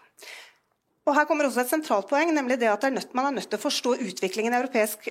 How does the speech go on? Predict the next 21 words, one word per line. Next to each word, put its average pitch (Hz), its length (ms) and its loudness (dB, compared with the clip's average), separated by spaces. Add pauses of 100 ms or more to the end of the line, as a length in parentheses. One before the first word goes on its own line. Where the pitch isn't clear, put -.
forsvarspolitikk 196 800 -6
som 214 240 -4
et 269 140 -4
hele. 262 320 2 (420)
Det 226 180 -4
er 262 140 2
ulike 240 260 -2
prosesser 202 380 -2
som 185 80 -6
foregår 185 300 0
i 202 100 -2
E 269 160 4
U 196 80 0
og 196 80 0
nato, 202 300 -2 (420)
og - 100 -4
diverse 254 460 0
andre 226 320 0
multi- 202 400 -2
og 226 60 -2
minilaterale 170 960 -2